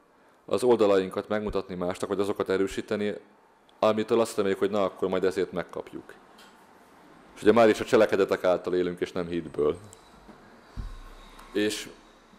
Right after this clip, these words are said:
egy nagyon-nagyon fontos győzelem, azt gondolom, és a hithősök ebben valóban hithősök voltak.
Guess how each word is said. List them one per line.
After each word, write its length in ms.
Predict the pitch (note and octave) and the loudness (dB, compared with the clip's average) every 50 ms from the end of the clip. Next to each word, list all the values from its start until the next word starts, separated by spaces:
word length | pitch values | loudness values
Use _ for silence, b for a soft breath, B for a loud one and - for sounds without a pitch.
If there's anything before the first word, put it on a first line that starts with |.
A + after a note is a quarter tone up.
| - _ - - - _ - _ _ _ _ _ _ _ _ _ _ _ _ _ _ - | -20 _ -20 -20 -20 _ -20 _ _ _ _ _ _ _ _ _ _ _ _ _ _ 2
egy 140 | - G#2+ A2 | 6 6 6
nagyon-nagyon 520 | B2 C#3+ D#3 C#3 A#2 G#2 G2+ G2 G2 F#2+ | 6 4 2 2 2 0 0 0 0 -2
fontos 580 | F#2 - - G#2 F#2 - F2+ F#2 - - - - - G2 | -4 -4 -6 -6 -4 -4 -8 -8 -8 -10 -18 -18 -12 -6
győzelem, 540 | F2+ F#2 F2+ - - - - - - - - - _ _ _ _ _ - | -4 -2 -2 -2 -4 -8 -8 -8 -12 -14 -16 -20 _ _ _ _ _ -12
azt 180 | - - F2+ - | -10 -10 -8 -8
gondolom, 160 | F2+ F#2+ F#2+ | -8 -8 -6
és 80 | - | -4
a 60 | - G2+ | -4 0
hithősök 480 | G#2+ B2+ B2 - A2+ G2+ - G#2 - | 0 0 0 0 -4 -2 -2 0 2
ebben 340 | G#2 F#2+ F2+ F#2 F#2 F#2+ F#2+ - | 2 0 2 0 -4 -6 -8 -10
valóban 380 | G#2+ G#2 A2+ A#2 A2 F#2 F2+ E2+ | -2 0 2 2 2 0 -2 -6
hithősök 480 | F2+ F2+ - - F#2 F2 - F#2+ - | -8 -8 -8 -8 -10 -8 -10 -10 -8
voltak. 460 | - F2+ F2 F2 F2 - G#2 A2 - | -4 -2 -2 -2 -2 -4 -6 -6 -6